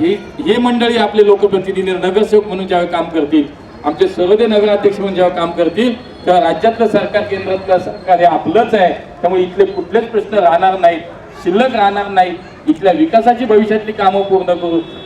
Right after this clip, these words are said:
एवढंच या निमित्तानं पूर्ण करतो. एक मिनिट दहाला पूर्ण व्हायला राहिलाय, त्यामुळे आपल्या सगळ्यांचे आशीर्वाद या ठिकाणी आम्हाला द्या, एवढंच विनंती करतो.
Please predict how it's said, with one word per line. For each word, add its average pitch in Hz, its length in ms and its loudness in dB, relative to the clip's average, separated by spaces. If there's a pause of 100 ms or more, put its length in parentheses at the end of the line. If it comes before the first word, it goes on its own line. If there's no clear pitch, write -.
एवढंच 202 320 2
या 190 100 2
निमित्तानं 190 500 -2
पूर्ण 180 480 -4
करतो. 180 260 0
एक 190 260 2
मिनिट 190 180 0
दहाला 165 260 0
पूर्ण 180 320 -6
व्हायला 170 340 2
राहिलाय, 156 440 0 (180)
त्यामुळे 175 240 2
आपल्या 180 220 0
सगळ्यांचे 185 400 -4
आशीर्वाद 202 460 2
या 180 80 0
ठिकाणी 175 340 -2
आम्हाला 170 280 2
द्या, 185 200 0 (360)
एवढंच 202 320 2
विनंती 202 340 4
करतो. 180 520 2